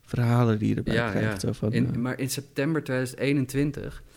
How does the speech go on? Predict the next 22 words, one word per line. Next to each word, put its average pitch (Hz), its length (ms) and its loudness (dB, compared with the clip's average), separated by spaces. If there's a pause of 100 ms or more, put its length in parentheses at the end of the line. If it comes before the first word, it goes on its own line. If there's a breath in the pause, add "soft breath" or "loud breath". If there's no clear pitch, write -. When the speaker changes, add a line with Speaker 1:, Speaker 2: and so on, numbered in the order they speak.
(140 soft breath)
Speaker 2:
hebben 113 240 -6
we 110 100 -4
zesentwintig 123 1000 -2
reguliere 113 680 -2
afleveringen 98 680 -4
gehad, 110 360 -10 (100)
zonder 117 380 -4
de 104 80 -8
specials 113 680 -8 (800)
of - 140 -14
zonder 101 260 -2
de 101 120 -6
toevoegingen. 110 680 -8 (360 soft breath)
En 110 120 -2
dan 117 100 -2
hebben 131 240 -2
we 120 60 -4
dus - 180 -10 (100)
een 110 200 -6
lijst 107 320 -4
van 110 140 -6
zesentwintig 127 1120 -4